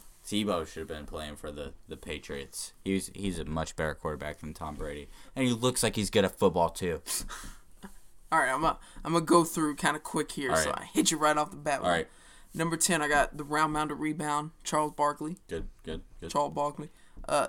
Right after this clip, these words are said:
Speaker 2: number nine, I got Kerry Collins, if you remember him, the quarterback.
Speaker 1: Of course, of course, yes.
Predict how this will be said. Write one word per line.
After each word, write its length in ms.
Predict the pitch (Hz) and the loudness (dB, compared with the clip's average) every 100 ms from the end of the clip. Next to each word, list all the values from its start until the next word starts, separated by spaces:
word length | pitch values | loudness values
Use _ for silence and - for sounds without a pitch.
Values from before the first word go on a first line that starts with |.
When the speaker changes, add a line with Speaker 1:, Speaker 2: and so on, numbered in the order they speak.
| - | 0
Speaker 2:
number 200 | 156 170 | 2 6
nine, 200 | 160 160 | 6 6
I 40 | |
got 200 | 156 - | 4 0
Kerry 260 | - 175 165 | 4 4 4
Collins, 580 | - 156 156 143 151 156 | 12 12 12 6 -2 -4
if 140 | 151 | -4
you 60 | 151 | -4
remember 280 | 151 147 156 | -4 -4 -4
him, 300 | 151 151 160 _ - - | -4 -6 -12 _ -20 -14
the 80 | 131 | -10
quarterback. 680 | - 170 165 165 175 175 - - | -2 0 4 6 6 4 -8 -12
Speaker 1:
Of 120 | 85 - | -10 -2
course, 0 | |
of 20 | |
course, 360 | 90 107 - 87 | 0 0 -2 -2
yes. 360 | 104 - - | -2 -4 -10